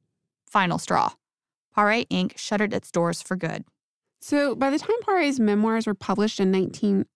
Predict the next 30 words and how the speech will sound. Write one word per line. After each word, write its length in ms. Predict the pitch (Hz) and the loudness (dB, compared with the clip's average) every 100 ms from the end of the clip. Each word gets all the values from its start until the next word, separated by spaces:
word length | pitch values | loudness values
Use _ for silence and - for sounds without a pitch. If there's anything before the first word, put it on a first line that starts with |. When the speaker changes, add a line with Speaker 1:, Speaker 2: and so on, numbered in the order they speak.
| - | -2
Speaker 2:
thirty-one, 540 | 190 190 180 175 180 - | 0 2 0 0 0 -4
he 220 | 208 214 | -2 0
was 240 | 202 190 | 0 -2
completely 460 | - 202 - 208 202 | -2 -2 0 0 0
broke. 380 | 170 - - - _ _ _ _ _ _ | 0 -2 -6 -20 _ _ _ _ _ _
He 160 | 247 254 | 0 2
wrote, 260 | 240 226 - _ _ - | 2 0 -6 _ _ -4
quote, 240 | 233 233 | 0 2
"I 120 | 233 208 | 2 2
bear 220 | 202 202 | 2 2
no 140 | 240 | 2
resentment. 560 | 311 285 185 - 180 - _ _ _ - | 0 0 0 0 -2 -4 _ _ _ -2
I 60 | |
have 100 | 202 | -2
accustomed 420 | 202 - 220 - 247 | 0 -2 -2 0 0
myself 360 | 247 208 196 | 0 -2 -4
to 80 | - | 0
no 140 | 208 185 | 0 2
longer 260 | 190 226 | 0 0
being 240 | 240 262 214 | 0 2 2
rich. 380 | 180 - - - _ _ _ _ _ _ | -2 -4 -14 -20 _ _ _ _ _ _
I 140 | 214 | 0
live 340 | 226 233 226 214 | 2 2 0 0
in 80 | 226 | 0
a 40 | |
pretty 220 | 220 233 247 | 0 -2 0
countryside 680 | 240 233 233 - 220 220 | 0 0 -2 0 0 0
in 100 | 220 | 0
the 120 | 202 | 0
Ile-de-France, 840 | 196 196 196 202 202 208 220 - - | 0 -2 -2 0 2 2 -2 -4 -14